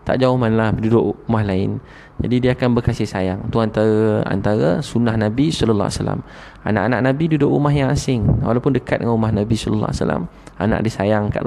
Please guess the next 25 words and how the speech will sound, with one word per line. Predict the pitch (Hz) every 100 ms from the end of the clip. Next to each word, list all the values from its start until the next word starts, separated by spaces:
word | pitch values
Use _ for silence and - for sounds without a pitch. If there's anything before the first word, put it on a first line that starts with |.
| -
Fatimah | 117 117 120 110
sayang | 101 110
Nabi | 107 110 -
sallallahu | -
alaihi | 131 160 208
wasallam, | - - - -
tapi | - 143
rumah | 143 151
dia | 143 110
asing. | 95 104 95
Bila | 101 107 110
anak | 120 110
Rasulullah | 117 - 120 117 117
sallallahu |
alaihi | -
wasallam | 120 120
kahwin, | 120 135 170
tak | 147 117
ada | 139
yang | 131
tinggal | 131 127 127
sekali, | 135 135 113
semua | 127
tinggal | 120 110 104 110
asing. | -